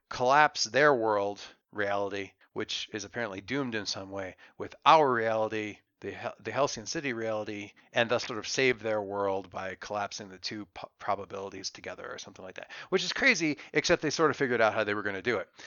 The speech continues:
So Chin had stumbled across where they had snuck down into some caves beneath Iceland, um, and planted what they referred to as a world seed and what, uh, Doctor Quill referred to as a kenome,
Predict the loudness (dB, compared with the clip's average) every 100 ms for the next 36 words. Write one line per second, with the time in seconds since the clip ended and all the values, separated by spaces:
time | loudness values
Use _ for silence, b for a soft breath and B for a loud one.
0 | B B -2 2 4 4 2 0 2 2
1 | 2 -2 0 4 6 4 0 -4 -2 -2
2 | -2 -4 -4 0 0 0 -2 -2 -4 -8
3 | -8 -8 -8 -12 -10 0 0 0 -4 -12
4 | -12 -4 -2 -2 -2 -6 -8 -14 b 0
5 | 2 2 0 -4 -10 _ -8 -4 -2 2
6 | 2 4 0 -2 -4 0 4 4 2 -2
7 | -4 -6 -6 0 2 2 0 -8 -8 -12
8 | B B -6 -4 0 2 2 -2 -10 b
9 | b 0 2 2 0 -2 -2 -2 4 4
10 | 4 0 -6 -6 -6 -6 -6 -8 -8 -8
11 | -8 -8 -4 0 0 -2 -6